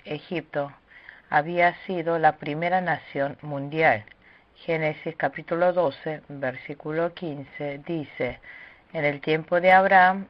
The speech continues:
Egipto tenía palacio". Abraham estuvo hace dos mil años atrás. Aún hace dos mil años atrás habían construido grandes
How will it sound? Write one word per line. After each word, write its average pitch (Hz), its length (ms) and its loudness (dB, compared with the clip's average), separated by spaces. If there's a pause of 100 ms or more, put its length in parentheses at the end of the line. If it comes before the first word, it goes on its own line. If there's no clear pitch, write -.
Egipto 180 720 -4
tenía 156 540 -6 (100)
palacio". 180 640 -4 (2000)
Abraham 160 460 4
estuvo 185 400 0
hace 165 420 0
dos 135 320 -8
mil 151 400 -6
años 156 480 -2
atrás. 160 400 -2 (1040)
Aún 226 480 0
hace 165 300 2
dos 151 140 -2
mil 220 260 -4
años 208 340 -2
atrás 135 400 -2 (220)
habían 151 400 -4
construido 156 800 -6
grandes 165 500 -2